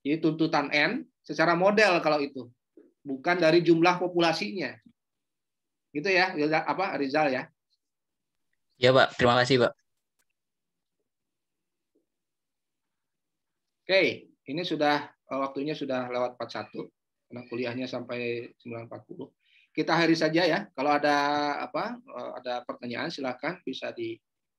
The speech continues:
Speaker 1: chat atau minggu depan ya, silakan. Nah, kalian kalau ada pertanyaan silakan bisa di chat loh ya, nanti saya jawab ya. Tidak mesti, eh, melalui, eh, apa, eh, verbal ya.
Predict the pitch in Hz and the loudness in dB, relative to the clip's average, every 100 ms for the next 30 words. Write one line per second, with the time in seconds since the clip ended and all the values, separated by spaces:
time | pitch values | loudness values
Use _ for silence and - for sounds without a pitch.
0 | _ _ 135 147 147 147 151 135 131 - | _ _ -4 -4 -4 -4 -6 -6 -8 -10
1 | 120 113 127 120 113 123 202 - _ _ | -10 -10 -10 -10 -6 -4 -6 -12 _ _
2 | _ _ _ 131 135 139 180 175 185 180 | _ _ _ -10 -2 0 0 0 2 2
3 | 175 175 170 160 190 220 180 180 202 208 | 2 0 -2 -2 -2 -4 -2 -2 -2 -2
4 | 180 170 170 208 190 139 127 170 139 160 | 0 2 2 0 0 -2 -2 -4 -6 -8
5 | 139 131 120 107 107 - _ _ _ _ | -8 -6 -6 -6 -6 -10 _ _ _ _
6 | 117 131 - _ - 120 120 - 135 143 | -8 -8 -10 _ -12 -10 -10 -8 -6 -6
7 | - - 113 110 - - 120 110 110 123 | -8 -12 -12 -12 -14 -16 -14 -10 -8 -8
8 | 131 - _ _ 110 117 123 117 127 127 | -8 -14 _ _ -16 -14 -16 -16 -14 -14
9 | _ _ _ _ _ _ 113 110 113 107 | _ _ _ _ _ _ -18 -16 -14 -8
10 | 110 101 107 | -6 -6 -8